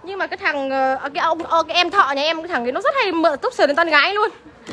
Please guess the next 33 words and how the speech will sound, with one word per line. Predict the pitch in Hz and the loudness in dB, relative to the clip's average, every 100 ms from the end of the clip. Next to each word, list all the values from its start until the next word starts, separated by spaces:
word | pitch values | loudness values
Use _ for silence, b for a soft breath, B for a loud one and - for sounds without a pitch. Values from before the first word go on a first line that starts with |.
| B B B - | B B B -6
Người | 302 311 | 0 2
yêu | 359 381 | 4 4
đi | |
học | 403 330 | 4 2
về | 247 311 320 | 4 6 6
cũng | 359 | 6
phải | 403 294 | 4 4
mang | 320 339 | 4 2
Tucson | 480 - 294 | 0 0 0
đi | 302 | 2
đón, | 302 285 440 | 4 4 2
thì | |
không | 370 392 | -4 0
biết | 480 508 | 0 0
là | |
có | 294 | 0
lấy | 302 | 0
được | 359 | 0
vợ | 254 285 269 | 0 -2 2
không, | 330 302 | 0 2
mà | 269 240 | 0 0
toàn | 226 277 | 2 0
đi | 330 | 0
xe | 330 339 | 0 0
sang | 359 320 311 | 2 0 2
con | 294 | 0
gái | 294 262 381 | 2 0 2
thôi, | 339 | 0
hỏi | 311 220 | 0 -2
sao. | 262 294 269 B B B | 0 0 -2 B B B
Lắm | 277 - | -8 -2
người | 523 359 | 2 4
yêu. | 381 370 | 6 4